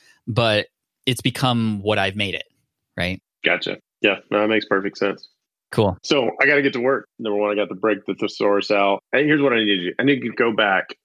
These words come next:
Speaker 2: and do the October challenge in S P I Pro. And then
Speaker 1: Yes.
Speaker 2: I feel like I can then narrow that down.
Speaker 1: And actually, that's great because in that video that I play to help everybody in there with the challenge, it gives you a structure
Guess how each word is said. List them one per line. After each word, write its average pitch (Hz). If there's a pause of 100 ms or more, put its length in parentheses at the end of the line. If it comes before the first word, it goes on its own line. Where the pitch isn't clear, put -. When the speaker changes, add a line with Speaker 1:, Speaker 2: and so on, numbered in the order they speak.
(120)
Speaker 2:
and 107
do 104
the 98
October 92
challenge 87 (160)
in -
S 95
P 101
I 87
Pro. 82
And 90
then 90 (300)
Speaker 1:
Yes. 92
Speaker 2:
I 92
feel 98
like 92
I 92
can 87
then 85 (920)
narrow 87
that 78
down. - (320)
Speaker 1:
And 120
actually, 123
that's 113
great 107
because 107 (300)
in 131
that 117
video 117
that 123
I 127
play 131
to 123
help 110
everybody 107
in 104
there 107
with 104
the -
challenge, 107
it 110
gives 110
you 101
a 92
structure -